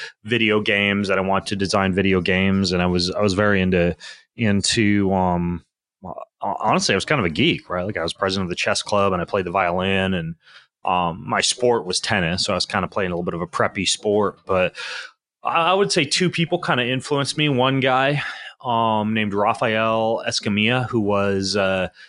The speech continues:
national competitive power lifter. He was a friend of my parents, and he would come over to the house, and my dad had some weights out in the garage, and Rafael would go out there and lift, and he was just a beast. And I would stand out there, and my jaw would drop at what this guy was capable of. And he,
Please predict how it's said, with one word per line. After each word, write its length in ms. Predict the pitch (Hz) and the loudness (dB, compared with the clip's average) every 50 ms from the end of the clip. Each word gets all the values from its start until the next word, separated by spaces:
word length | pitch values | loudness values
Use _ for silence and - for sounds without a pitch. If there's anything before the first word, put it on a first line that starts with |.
| - _ _ | -20 _ _
national 420 | - 104 104 107 107 - - 123 110 | -2 0 0 0 2 0 -2 -2 -4
competitive 480 | - 107 92 - 113 110 98 95 92 - | -6 -8 -8 -6 -6 -4 -4 -6 -8 -8
power 340 | - - 98 101 107 117 123 | -4 0 2 2 2 2 2
lifter. 420 | 127 135 131 - - 160 165 165 | 0 -2 -2 -4 -4 -4 -2 -2
He 120 | 147 127 117 | -2 -2 -4
was 100 | 92 95 | -4 -4
a 40 | 95 | -8
friend 300 | - - 120 110 110 113 | -6 -2 -2 0 0 -2
of 80 | 110 107 | -2 -2
my 120 | 110 98 | -2 -2
parents, 540 | 90 - - - 110 107 117 135 135 - - | -2 -2 -2 0 0 2 2 0 -2 -4 -6
and 40 | 107 | -4
he 60 | 101 | -4
would 140 | 104 95 - | -4 -4 -4
come 180 | - 117 113 | -4 -2 0
over 140 | 113 107 104 | 0 0 -2
to 120 | - - | -2 -2
the 80 | 110 98 | -2 0
house, 680 | - - - 165 160 147 120 110 107 - - - - - - - - - - _ - | 0 0 0 2 2 4 2 2 0 0 -2 -4 -4 -6 -10 -18 -20 -20 -20 _ -6
and 120 | - 113 | -4 -2
my 140 | 110 107 107 | 0 0 0
dad 360 | 95 87 107 113 131 143 143 | 0 0 0 2 2 2 0
had 180 | 131 123 117 - | 0 0 -2 -2
some 160 | - 110 101 | -2 -2 0
weights 280 | 104 117 131 127 - 131 | 0 0 0 0 0 -2
out 60 | 101 | -2
in 40 | 92 | -2
the 80 | 101 | -4
garage, 460 | 87 92 92 101 113 123 120 107 - | -4 -2 0 2 2 2 2 0 -2
and 100 | 90 92 | -4 -4
Rafael 400 | 95 104 117 - - 104 101 110 | -2 -2 -2 0 0 -2 0 0
would 100 | 113 104 | 0 -2
go 120 | - 95 92 | -2 -4 -4
out 80 | 92 | -4
there 100 | - 101 | -4 -4
and 140 | 90 85 80 | -6 -6 -6
lift, 380 | 85 90 101 113 117 98 - - | -4 -2 -2 0 -2 -2 -6 -10
and 60 | 85 | -12
he 60 | 87 | -10
was 80 | 98 92 | -8 -6
just 160 | - - - | -6 -6 -6
a 100 | 85 78 _ _ | -8 -10 _ _
beast. 360 | - 120 117 101 - - - - | -4 -4 -4 -4 -4 -4 -6 -6
And 80 | 92 | -6
I 60 | 92 | -8
would 160 | 87 87 85 - _ - - - - _ | -8 -8 -10 -12 _ -20 -20 -20 -20 _
stand 420 | - - - - 104 107 117 127 | -8 -8 -6 -4 -2 0 0 0
out 200 | 110 92 82 - | 0 0 -2 -4
there, 160 | - 82 78 76 | -6 -8 -8 -8
and 100 | 76 73 | -8 -14
my 80 | 73 _ | -20 _
jaw 260 | - - 92 98 117 117 | -8 -2 0 2 2 2
would 240 | 92 82 82 82 | 0 -2 -4 -4
drop 320 | 85 101 104 117 120 - 90 | -2 0 2 2 2 2 0
at 60 | 78 | -2
what 180 | 90 95 92 - | -2 -4 -6 -4
this 140 | 101 - | -4 -6
guy 120 | - - 92 | -4 -4 -4
was 140 | 85 85 - | -4 -6 -6
capable 500 | - - 131 135 135 131 104 95 90 87 | -4 -2 -2 -2 -2 -4 -6 -4 -2 0
of. 220 | 87 90 90 85 | 0 0 -2 -2
And 80 | 98 95 | -2 -2
he, 240 | 143 151 147 131 | 0 0 0 0